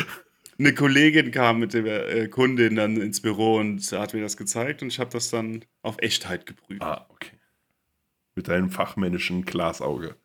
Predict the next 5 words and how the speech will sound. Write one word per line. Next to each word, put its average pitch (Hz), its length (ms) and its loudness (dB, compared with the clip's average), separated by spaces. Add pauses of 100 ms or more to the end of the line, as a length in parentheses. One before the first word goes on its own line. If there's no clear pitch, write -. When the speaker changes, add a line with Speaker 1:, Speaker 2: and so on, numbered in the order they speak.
(560)
Speaker 1:
Mit 107 120 -4
meinem 113 220 4
fachmännischen 117 720 0
Tankstellenblick. 95 920 0
<laughs> - 160 -10